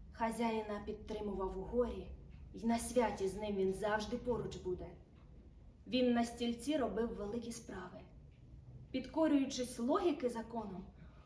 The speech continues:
коли юнак став королем держави, отой стілець тепер назвали троном. Інший стілець у дуже схожій хаті про вірність, мабуть, і не чув, і не знав.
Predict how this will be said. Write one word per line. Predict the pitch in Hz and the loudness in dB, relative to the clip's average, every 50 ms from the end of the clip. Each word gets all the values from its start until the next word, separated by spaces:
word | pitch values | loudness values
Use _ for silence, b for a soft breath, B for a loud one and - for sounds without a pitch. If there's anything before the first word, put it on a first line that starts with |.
| B - | B 0
коли | - 311 311 320 370 381 | 6 8 8 10 12 10
юнак | 285 294 311 311 330 359 381 381 - | 10 10 8 10 10 8 8 8 4
став | - - - 302 311 - - | 0 2 6 4 4 6 6
королем | 254 254 262 254 262 294 294 294 | 4 6 8 10 10 10 8 8
держави, | 240 240 247 233 - - 269 285 311 330 294 302 294 285 - - | 6 6 4 2 2 2 4 4 4 4 4 2 0 0 -2 -4
отой | 226 226 220 - - 247 254 254 262 | -6 -6 -2 6 10 10 10 10 8
стілець | 262 - - 269 240 226 226 220 226 - - | 4 0 2 2 2 4 4 2 0 -2 -4
тепер | - 220 - - 214 214 214 214 | -8 -6 -4 -2 0 0 0 0
назвали | 202 190 196 - - 190 190 190 190 180 185 - - | -2 -4 -4 -6 -4 -2 0 0 0 0 -2 -6 -6
троном. | 247 196 - - 190 185 175 - - - - - - - - - - - - - - - - - - - - - - - - - - - - | -6 -4 -2 -2 -2 -2 -4 -6 -8 -10 -12 -14 -14 -16 -16 -16 -16 -14 -14 -14 -12 -12 -12 -12 -12 -14 -14 -14 -14 -12 -12 -12 -12 -10 -4
Інший | - 302 381 466 508 - - 302 285 | 0 2 4 4 4 2 4 2 2
стілець | 233 - - 277 262 247 240 214 196 185 - - B B B B B B B | 2 2 0 2 4 6 6 6 4 2 -4 -10 B B B B B B B
у | 247 247 | 0 0
дуже | 247 208 254 302 285 - 208 | 2 4 6 6 6 4 2
схожій | 190 - - 233 220 202 202 190 | -2 -2 0 0 0 0 -2 -4
хаті | - - 277 339 381 370 - 226 | -2 0 0 2 2 0 0 -2
про | 202 - 247 240 240 | 2 8 10 10 10
вірність, | 240 254 311 349 359 339 330 311 - - | 12 10 8 8 8 6 4 0 0 4
мабуть, | 294 302 311 302 277 247 247 240 254 | 6 8 8 8 6 4 2 4 4
і | 247 | 4
не | 240 240 233 | 6 6 4
чув, | 233 - 285 294 285 277 | 2 2 2 4 6 6
і | 269 | 4
не | 262 262 254 | 4 4 2
знав. | 240 262 277 311 311 302 269 208 175 | 2 4 4 4 4 4 2 0 -2